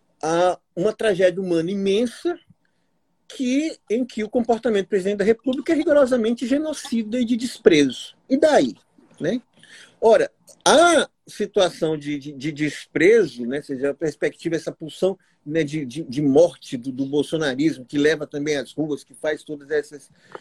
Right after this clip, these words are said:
essas manifestações aí aos domingos e tudo mais, ela gerou, né, um afastamento progress-, de muitos setores, né? E acho que esse é um elemento importante.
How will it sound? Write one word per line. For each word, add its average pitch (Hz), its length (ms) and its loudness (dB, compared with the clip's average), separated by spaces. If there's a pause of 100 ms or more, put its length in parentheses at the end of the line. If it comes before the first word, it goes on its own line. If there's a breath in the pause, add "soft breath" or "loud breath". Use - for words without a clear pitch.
(240 loud breath)
essas 147 400 0
manifestações 151 920 0
aí 147 180 2
aos 131 160 0
domingos 143 600 -2
e 139 80 -4
tudo 139 260 -8
mais, 170 400 -2 (640 soft breath)
ela 240 640 4 (280)
gerou, 214 680 4 (240)
né, 170 200 -12 (880)
um 247 200 -2
afastamento 247 1080 -2
progress-, 269 600 2
de 190 140 -4
muitos 220 380 0
setores, - 640 -12
né? 131 180 -12
E 180 120 4
acho - 160 -2
que - 80 0
esse 320 240 4
é - 20 2
um 381 40 0
elemento 339 300 0
importante. 254 520 -4